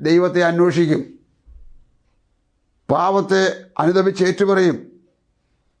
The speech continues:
നിലവിളിക്കും. അങ്ങനെയുള്ള സമയങ്ങളിൽ അനേകർ രക്ഷിക്കപ്പെടാനിടയാകും.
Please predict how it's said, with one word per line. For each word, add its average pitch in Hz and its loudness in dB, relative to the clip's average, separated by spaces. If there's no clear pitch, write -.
നിലവിളിക്കും. 190 0
അങ്ങനെയുള്ള 180 2
സമയങ്ങളിൽ 185 0
അനേകർ 175 0
രക്ഷിക്കപ്പെടാനിടയാകും. 170 0